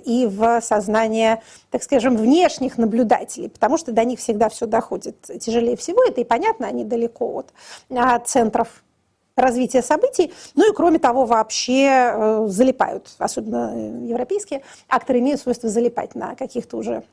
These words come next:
убеждениях, э, до которых они дошли, и с большим трудом от них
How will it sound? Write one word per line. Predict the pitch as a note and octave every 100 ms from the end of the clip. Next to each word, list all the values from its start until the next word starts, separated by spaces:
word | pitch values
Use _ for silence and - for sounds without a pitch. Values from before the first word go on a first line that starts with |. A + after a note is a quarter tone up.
| - -
убеждениях, | B3 D4+ B3 D#4+ C4 A#3+ -
э, | - A#3+
до |
которых | B3 C#4 B3
они | C4+ B3+
дошли, | D4+ - A#4+ A#4+
и | E4
с | C4
большим | A#3 - B3
трудом | B3 A3 G3+ A#3+ - - _
от | B3 B3
них | A3 A#3